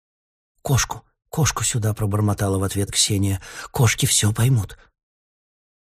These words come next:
В это время в дверь осторожно постучали. Нил Палыч Коротков никогда не звонил в квартиру, а всегда стучал. "На мой стук и мертвые откликаются",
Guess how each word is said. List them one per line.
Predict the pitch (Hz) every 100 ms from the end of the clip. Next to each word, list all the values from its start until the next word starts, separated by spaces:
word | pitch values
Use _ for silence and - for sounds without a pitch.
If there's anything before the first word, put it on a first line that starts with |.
| _ -
В | 95
это | 123 131
время | 127 175 170 165
в |
дверь | 110 110 135
осторожно | 143 - 131 113 113 104
постучали. | - - 117 - 107 71 64 55 - _ _ _ _ _ _ _ _ _ _ _ _ -
Нил | 104 113 104
Палыч | 120 110 107 -
Коротков | - 110 - - 113 113
никогда | 101 104 104 101
не | 101 95
звонил | 98 110 101 76
в | -
квартиру, | 82 82 - 117 98 - _ _ -
а | 98
всегда | - 87 90
стучал. | - - 95 - - 58 52 - _ _ _ _ _ _ _
"На | 110 113 101
мой | 98 90 98
стук | - - - 127 - 135
и |
мертвые | 113 95 85 78 - 92 95 90
откликаются", | 87 - 90 85 - 85 82 - - -